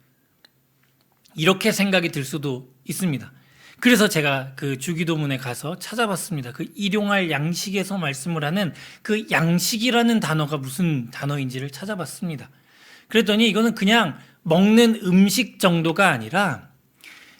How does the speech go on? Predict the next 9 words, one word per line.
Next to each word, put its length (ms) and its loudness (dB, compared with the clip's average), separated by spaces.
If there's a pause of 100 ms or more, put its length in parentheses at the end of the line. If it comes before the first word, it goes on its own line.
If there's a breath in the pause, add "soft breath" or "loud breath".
(100)
예수님께서 500 2
잡히시기 540 0
전날 360 4
밤에 460 0 (420 soft breath)
제자들과 600 4
함께 580 0 (180 soft breath)
저녁 300 4
식사를 420 2
하시면서 760 0